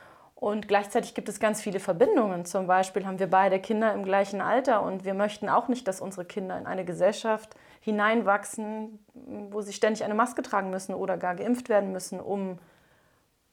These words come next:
da und dahin gehen zu können. Also das ist schon auch was, wo ich sage, für mich als Erwachsener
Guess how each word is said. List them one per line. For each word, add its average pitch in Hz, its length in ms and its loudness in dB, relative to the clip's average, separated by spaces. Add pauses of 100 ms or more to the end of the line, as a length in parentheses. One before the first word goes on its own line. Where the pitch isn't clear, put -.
(100)
da 196 120 6
und 202 140 4
dahin 254 220 6
gehen 196 220 2
zu 190 140 -8
können. 175 520 -4 (500)
Also 196 180 -2
das 208 220 4
ist 226 100 -2
schon 220 160 0
auch 220 180 2
was, 226 240 2
wo 202 60 4
ich 214 220 -2
sage, 208 300 4
für - 180 -4
mich 262 280 4
als 208 160 0
Erwachsener 220 720 0